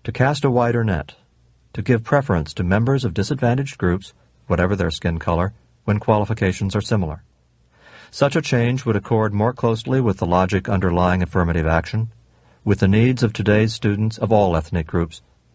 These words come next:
and with progress toward a healthy, multiracial society. We have similar concerns regarding affirmative action in the workplace.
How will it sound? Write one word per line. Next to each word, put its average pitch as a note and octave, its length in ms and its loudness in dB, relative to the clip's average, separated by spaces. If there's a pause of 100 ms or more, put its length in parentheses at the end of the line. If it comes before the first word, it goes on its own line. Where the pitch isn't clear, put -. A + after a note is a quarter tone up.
(200)
and F#2+ 100 -2
with F#2+ 180 -2
progress E2+ 500 0
toward F2 220 -2
a E2+ 60 -2
healthy, F2 420 -2 (240)
multiracial F2+ 640 0
society. D#2 600 -2 (1500)
We D#3 160 4
have D3+ 180 4
similar D#3+ 380 2
concerns G2 640 0
regarding G2+ 400 2
affirmative F#2+ 460 0
action E2+ 360 0
in E2+ 100 0
the F2 60 0
workplace. E2+ 600 -4